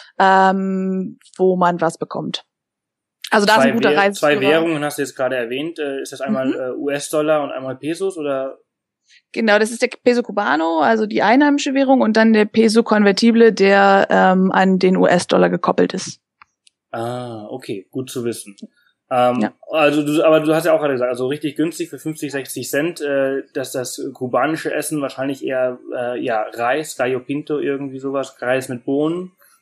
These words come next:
Speaker 2: ein bisschen
Speaker 1: Genau.
Speaker 2: Fleisch oder?
Speaker 1: Genau, Reis, Bohnen, Fleisch, ähm, Salat. Für mich war es manchmal ein bisschen abenteuerlich, weil ich eben, ähm, kein Fleisch esse, aber da wurde, da wurde gleich sofort, ähm, Fisch, Hummer,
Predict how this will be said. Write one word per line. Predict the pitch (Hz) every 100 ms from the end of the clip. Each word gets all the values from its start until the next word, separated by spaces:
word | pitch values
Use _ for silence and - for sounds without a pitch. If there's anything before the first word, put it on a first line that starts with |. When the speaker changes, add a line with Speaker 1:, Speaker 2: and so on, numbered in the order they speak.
| -
Speaker 2:
ein | 123 -
bisschen | - -
Speaker 1:
Genau. | 233 214 208 214
Speaker 2:
Fleisch | 220 143
oder? | 131 127 123 _ _ _ - -
Speaker 1:
Genau, | 196 196 196
Reis, | 202 214 220 220
Bohnen, | - 214 214 214
Fleisch, | - - 202 233 233 226 -
ähm, | 202 202 202 202 202 196
Salat. | 208 196 196 196 254 277 - - - - - _
Für | 247
mich | 262 269
war |
es | 247
manchmal | 247 247
ein | 233
bisschen | 240 -
abenteuerlich, | 202 240 220 214 214
weil | 196 202
ich | -
eben, | 202 202
ähm, | - 185 185 -
kein | 202 185
Fleisch | - 165 175
esse, | - 185 196 190
aber | 180 180 175
da | 190 180
wurde, | 185 185 180 170 -
da | 180
wurde | 190 185
gleich | 185 185 -
sofort, | 185 - 101 190 190
ähm, | 180 180 185 196 - - -
Fisch, | - - 202 208 - - - 220
Hummer, | 220 214 190 185 185 202